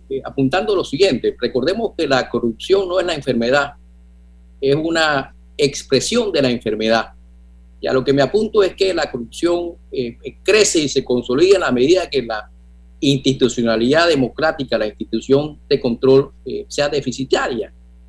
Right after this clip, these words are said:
eh, sea débil. En consecuencia, si no tienes instituciones de control, si tú no tienes un sistema efectivo, eh, sistema de justicia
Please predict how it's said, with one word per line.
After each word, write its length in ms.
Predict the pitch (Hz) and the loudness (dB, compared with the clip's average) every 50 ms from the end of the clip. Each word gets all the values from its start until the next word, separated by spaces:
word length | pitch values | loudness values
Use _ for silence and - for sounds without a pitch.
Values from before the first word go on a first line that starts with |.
| - - - | -20 -18 -14
eh, 180 | - - 143 | -12 -12 -6
sea 200 | - - 170 170 | -4 -4 -2 -2
débil. 440 | - 240 254 233 196 165 131 107 - - - - - - - - - - - - | 0 0 2 2 2 0 -2 -4 -8 -14 -20 -20 -20 -20 -20 -20 -20 -20 -18 -14
En 80 | - - | -6 -2
consecuencia, 840 | - 139 135 139 135 - 175 196 196 180 - 214 208 185 180 156 139 | 0 2 4 2 4 4 4 4 4 4 4 4 4 4 2 0 -2
si 140 | - 139 131 | 0 0 0
no 140 | 147 - | 0 2
tienes 240 | - 190 185 196 190 | 2 2 2 2 2
instituciones 540 | 180 151 - 131 - 123 117 156 165 180 175 | 0 -2 -4 -4 -4 -4 -4 -2 -2 -4 -2
de 40 | 165 | -2
control, 340 | - 127 117 - 175 170 170 | -2 -2 0 0 -2 -2 -2
si 120 | - 127 | -6 -8
tú 140 | 120 156 165 | -8 -8 -8
no 140 | 165 156 151 | -8 -6 -4
tienes 200 | - 170 170 170 | -4 -4 -2 -4
un 160 | 170 165 147 | -4 -6 -8
sistema 360 | - 156 143 - 160 160 170 | -8 -10 -6 -4 -4 -2 -2
efectivo, 500 | 156 131 - 117 - - 165 160 165 160 - | -2 -4 -4 -6 -8 -4 -4 -2 -2 -2 -2
eh, 280 | 139 123 117 110 107 107 - | -4 -4 -2 -4 -4 -6 -8
sistema 340 | - 123 - 147 151 170 | -10 -8 -6 -6 -4 -2
de 60 | 143 120 | -4 -4
justicia 520 | - - 160 160 - 147 131 123 - - | -2 -2 -2 -2 0 -2 -2 -2 -4 -10